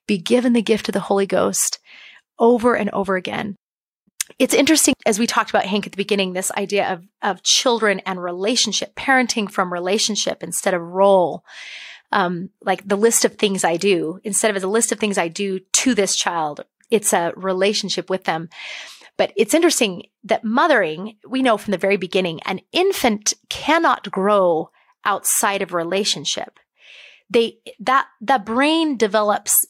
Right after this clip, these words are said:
that soul and body develops from within a relationship. And it's this mother responding to infant, infant responding to mother. And it's this incredible process. And we can watch the brain develop now. Technology enables us to do that.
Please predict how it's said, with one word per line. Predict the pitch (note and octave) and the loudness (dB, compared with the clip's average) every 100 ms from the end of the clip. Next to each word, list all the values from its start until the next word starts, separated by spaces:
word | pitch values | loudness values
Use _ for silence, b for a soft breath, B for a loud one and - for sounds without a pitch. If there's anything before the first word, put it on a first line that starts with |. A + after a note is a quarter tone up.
| G3+ | -2
that | G3 F#3 | -2 0
soul | - - - B3 A3+ | 0 2 4 2 2
and | F#3+ F3+ | 2 2
body | F#3 G3 | 0 0
develops | F3+ F3+ F3+ E3 - | -4 -2 0 0 -2
from | - G3+ | -2 0
within | F#3+ - - - B3+ A#3+ - | -2 -4 -4 2 4 2 0
a | F#3 | -4
relationship. | F3+ A#3+ B3 F3 - - - | 0 0 0 -4 -8 -10 -6
And | A3+ G#3 | -4 -2
it's | G3 - | -2 -2
this | G#3+ G3+ - | 0 0 -4
mother | G#3+ A3+ A#3+ A3 G3+ | -2 0 2 2 0
responding | F#3+ F#3+ - A3 A3 G#3 | -4 -2 0 2 0 -2
to | - | -8
infant, | G#3+ G#3 G#3 - | -8 -6 -6 -4
infant | A3+ G#3+ A3 | -6 -4 -6
responding | F#3+ - G3 F#3+ | -4 0 0 0
to | F#3+ | -4
mother. | F#3+ F3 - | -2 -2 -4
And | F#3 | -8
it's | - | -6
this | F3 | -4
incredible | F3+ E3+ - - A3 A#3 A3+ G#3 F3+ | -4 -6 -6 2 4 6 4 2 0
process. | - G3 - F#3+ | 0 0 -2 -4
And | F#3+ | -4
we | |
can | F#3+ F#3 | -4 -2
watch | F#3 F#3 - | 2 2 -2
the | F#3+ | -4
brain | F#3+ F#3+ | -2 -2
develop | F3+ E3 E3+ | 0 0 0
now. | G#3 G3 A#3 - B B - | 0 0 0 -4 B B -2
Technology | G#3+ G#3+ G3 G3 | 0 2 2 2
enables | F#3+ F#3 F#3+ | 2 0 0
us | D#3+ - | -2 -4
to | |
do | F3 F#3+ | 0 2
that. | F3 - | 2 0